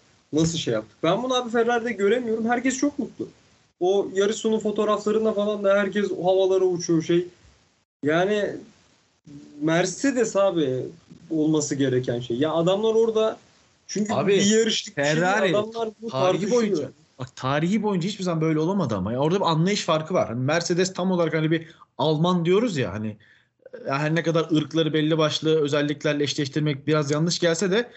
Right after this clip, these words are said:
Speaker 2: işte bu, bu dünyada işte, işte, işte disiplin deyince falan akla gelen Alman ırkı yani. Hani orada öyle bir anlayış varken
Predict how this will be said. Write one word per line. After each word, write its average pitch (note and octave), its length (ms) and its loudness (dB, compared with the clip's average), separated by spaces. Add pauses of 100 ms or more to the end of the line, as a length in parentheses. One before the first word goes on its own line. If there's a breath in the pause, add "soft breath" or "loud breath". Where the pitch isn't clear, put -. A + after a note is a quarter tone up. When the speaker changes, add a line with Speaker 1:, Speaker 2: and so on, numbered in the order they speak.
(160 loud breath)
Speaker 2:
işte F3 380 0 (280)
bu, F#3 280 0
bu D#3+ 220 0
dünyada E3 460 2
işte, - 200 -2
işte, - 160 -8
işte C#3 160 -4
disiplin E3 400 -2
deyince C3+ 200 2
falan D3+ 180 -2
akla D#3 200 0
gelen D3 220 0
Alman F#3 380 0
ırkı C3+ 220 -2
yani. E2 220 -6 (440 loud breath)
Hani C3 120 -6
orada D#3 240 2
öyle A3 260 4
bir G#3+ 180 -2 (100)
anlayış F3+ 440 0
varken G3+ 440 0